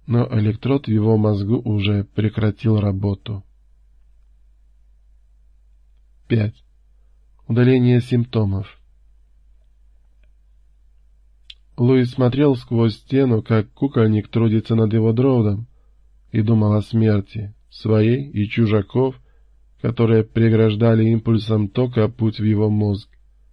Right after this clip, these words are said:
Плоские головы ощупывали, передвигали и обнюхивали маленький чёрный корпус, словно пробуя вызывающую сомнения пищу.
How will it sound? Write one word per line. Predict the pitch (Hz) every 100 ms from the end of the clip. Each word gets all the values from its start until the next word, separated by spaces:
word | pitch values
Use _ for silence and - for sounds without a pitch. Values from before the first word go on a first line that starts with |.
| _ _ _ _ _ _ _ _ _ _ _ _ -
Плоские | 113 110 107 - 110
головы | 101 110 110 104 104
ощупывали, | 101 - - 117 120 107 104 98 98 - _ _ _
передвигали | 113 110 101 104 104 113 113
и | 107
обнюхивали | 101 104 120 - 110 104
маленький | 104 104 107 113 104
чёрный | 95 110 107 110
корпус, | - 131 110 107 104 - _ _ _ _ _ _ _ _
словно | - 151 147 151
пробуя | 143 139 107 107
вызывающую | 101 104 101 107 117 120 110 - 113
сомнения | 101 110 110 113 113 120
пищу. | 123 139 113 - 120